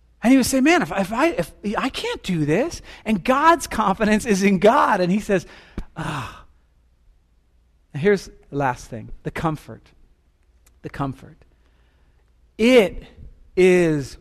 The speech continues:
worth it all. It's worth it all.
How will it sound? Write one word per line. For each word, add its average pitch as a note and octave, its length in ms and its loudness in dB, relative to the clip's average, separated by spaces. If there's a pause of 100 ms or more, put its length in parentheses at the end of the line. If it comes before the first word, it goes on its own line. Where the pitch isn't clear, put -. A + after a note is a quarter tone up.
(120)
worth D#3+ 480 -2
it C3+ 200 -6 (400)
all. G#2+ 520 -6 (2500)
It's E3+ 220 0
worth D3 280 -4
it C#3+ 80 -4
all. A#2 360 -10